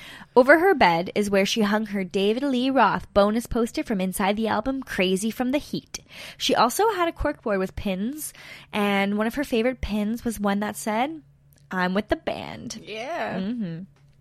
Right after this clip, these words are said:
Speaker 1: In nineteen eighty-three, Jay Giles' band came to town. They sold out the Civic Auditorium and were big on M T V. During the show, they invited people on stage to dance, and she was one of them. While she was getting complimented backstage on her dancing, she met Peter Wolf.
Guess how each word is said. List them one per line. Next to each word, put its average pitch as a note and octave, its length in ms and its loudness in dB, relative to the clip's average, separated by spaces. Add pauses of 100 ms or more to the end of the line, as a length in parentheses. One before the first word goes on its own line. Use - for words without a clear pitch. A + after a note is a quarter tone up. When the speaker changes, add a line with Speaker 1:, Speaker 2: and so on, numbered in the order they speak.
(420)
Speaker 1:
In A#3+ 100 4
nineteen B3 240 4
eighty-three, C4 500 0 (160)
Jay G#3 200 4
Giles' F#3 320 2
band D#4+ 260 -2
came E4+ 160 -2
to - 100 -8
town. F#4 220 0 (540)
They B3+ 100 4
sold D4 260 6
out A3+ 360 6
the G#3 440 -2
Civic A#3 280 0
Auditorium G#3+ 560 2
and G#3 120 2
were G3 100 4
big F#3 280 4
on F3 300 0
M D#3+ 100 -2
T - 140 -8
V. - 280 -6 (300)
During B3+ 220 4
the D#4+ 80 0
show, G3+ 280 4
they B3 120 4
invited G#3+ 260 4
people G3+ 220 -2
on F3+ 100 -4
stage E3+ 300 -6
to F3+ 80 -8
dance, F3 400 -2
and A3+ 120 -4
she G3 140 -2
was G3 140 0
one D#4+ 140 -2
of F4+ 120 -6
them. - 320 -8 (480)
While B3 160 8
she C4+ 140 2
was B3+ 100 4
getting F#4 280 2
complimented G#3+ 520 0
backstage G3 400 -2
on G3+ 60 -4
her C4 140 -4
dancing, G3 520 -4
she A3+ 160 -2
met G3+ 220 0
Peter E3+ 240 -2
Wolf. - 420 2